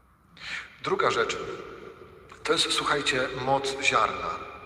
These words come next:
Moc ziarna. E, w tym tygodniu, w środę, podczas modlitwy wspólnoty Efraim,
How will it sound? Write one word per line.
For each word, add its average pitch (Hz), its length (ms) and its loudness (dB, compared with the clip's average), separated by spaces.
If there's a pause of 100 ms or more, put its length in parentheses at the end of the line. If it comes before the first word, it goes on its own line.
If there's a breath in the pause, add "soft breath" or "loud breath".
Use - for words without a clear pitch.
(180)
Moc 143 400 -2 (140)
ziarna. - 560 2 (1080 loud breath)
E, 113 260 0 (340)
w - 80 -8
tym 233 180 0
tygodniu, 131 640 4 (400)
w - 60 0
środę, 110 400 0 (720 loud breath)
podczas - 680 -2
modlitwy 123 640 -4
wspólnoty 139 600 -4
Efraim, 117 540 -2